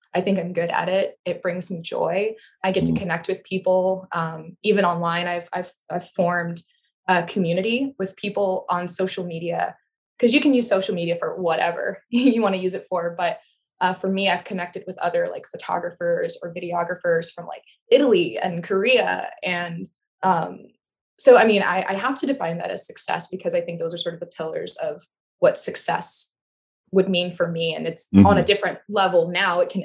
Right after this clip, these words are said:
Speaker 1: e-, enhance, but I would, I would still consider that successful. So, yes.
Speaker 2: Dope.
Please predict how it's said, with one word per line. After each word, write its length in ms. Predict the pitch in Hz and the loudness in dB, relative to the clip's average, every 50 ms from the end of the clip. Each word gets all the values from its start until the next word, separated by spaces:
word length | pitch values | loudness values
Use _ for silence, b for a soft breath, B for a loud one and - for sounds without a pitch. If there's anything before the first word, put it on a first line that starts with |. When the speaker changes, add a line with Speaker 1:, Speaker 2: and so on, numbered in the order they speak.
| - - | -6 -10
Speaker 1:
e-, 120 | 165 - _ - | -12 -12 _ -12
enhance, 560 | 180 170 170 - - 185 175 160 160 - - | -12 -10 -12 -4 0 0 0 0 0 -4 -2
but 100 | - 180 | 0 2
I 60 | 175 175 | 2 2
would, 140 | 165 - - | 0 -2 -2
I 80 | 175 185 | -4 -4
would 140 | 180 180 - | -2 -4 -4
still 140 | - 180 160 | -4 -4 -6
consider 340 | - 165 160 - - 156 156 | -6 -8 -8 -8 -8 -8 -8
that 180 | - - - - | -8 -8 -8 -8
successful. 540 | - - - - - - - - - - - | -12 -10 -8 -10 -12 -10 -12 -14 -12 -10 -12
So, 240 | - - - - 185 _ _ _ _ _ _ _ _ _ _ _ _ _ - | -12 -10 -12 -14 -18 _ _ _ _ _ _ _ _ _ _ _ _ _ -4
yes. 220 | - - - - - _ _ _ _ _ _ _ _ _ _ _ _ _ _ _ - _ - | -2 0 -2 -2 -4 _ _ _ _ _ _ _ _ _ _ _ _ _ _ _ -20 _ -6
Speaker 2:
Dope. 200 | 175 135 120 | -6 -6 -6